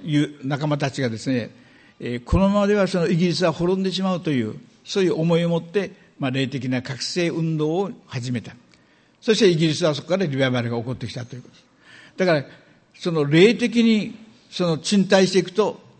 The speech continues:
道徳的にもまた大敗していく。そういう中でこのウェスレーがですね、えー、彼の、えー、助手たちや伝道者たちに語った言葉は何かというと、本を読むようにしきりに、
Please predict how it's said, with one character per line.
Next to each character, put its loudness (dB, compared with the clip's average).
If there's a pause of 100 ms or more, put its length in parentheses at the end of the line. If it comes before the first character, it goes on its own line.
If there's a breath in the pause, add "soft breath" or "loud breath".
道 2
徳 -4
的 -2
に 0
も 0
ま -4
た -4 (640)
大 0
敗 0
し -12
て -6
い -8
く。 -18 (840 loud breath)
そ -2
う 4
い 4
う 6
中 4
で 2
こ -2
の 2
ウ 4
ェ 4
ス -2
レ 6
ー 2
が 0
で -6
す -10
ね、 -4 (320 loud breath)
え -4
ー、 -10 (480)
彼 0
の、 0 (280)
え -14
ー、 -8
助 2
手 -10
た -2
ち -8
や -2 (200)
伝 4
道 2
者 -4
た -2
ち -6
に -4 (260)
語 -6
っ -4 (140)
た -4
言 -10
葉 -4
は -2
何 0
か -8
と -12
い -10
う -14
と、 -10 (800 soft breath)
本 -2
を 2
読 4
む 2
よ 4
う 0
に -2
し -2
き -2
り 2
に、 0